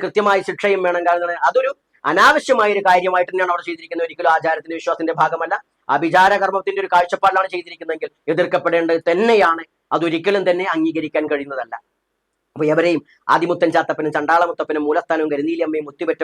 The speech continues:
കുട്ടിച്ചാത്തന്മാരും സകല പടിമാന മക്കളും അനുഗ്രഹിക്കട്ടെ. നമ്മളെപ്പോഴും ധർമ്മപക്ഷം നിങ്ങളോടൊപ്പം തന്നെയുണ്ട്. നമസ്തേ. ഓം ഹരേ നമ ചണ്ടാള രൂപായ കുലുഗുരു ശ്രീപാദകാം പൂജയാമി. ചണ്ടാളോഹം. ജയ് ഹിന്ദ്.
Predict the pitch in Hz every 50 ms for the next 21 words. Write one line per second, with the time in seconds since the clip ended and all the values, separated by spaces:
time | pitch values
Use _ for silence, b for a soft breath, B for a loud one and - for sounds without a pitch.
0 | 143 139 - 185 170 - 165 151 - 151 147 147 143 139 147 147 143 135 135 135
1 | 139 143 139 139 139 139 135 127 123 120 117 113 110 - 107 - _ _ _ _
2 | _ _ - 147 196 226 220 214 220 220 214 165 175 175 196 240 220 - 202 190
3 | 185 175 175 170 165 156 - - 156 143 143 131 120 110 107 113 120 139 143 -
4 | - 151 151 151 _ _ _ - 147 151 156 165 185 185 180 175 170 - 160 156
5 | 156 156 156 156 147 147 151 143 143 143 143 139 139 143 139 139 139 135 - -
6 | 143 143 - 147 147 147 147 151 151 151 151 160 151 165 170 165 180 202 - _
7 | _ _ _ _ - 147 156 175 180 190 196 185 214 226 - - _ 127 135 165
8 | 180 185 - 254 269 -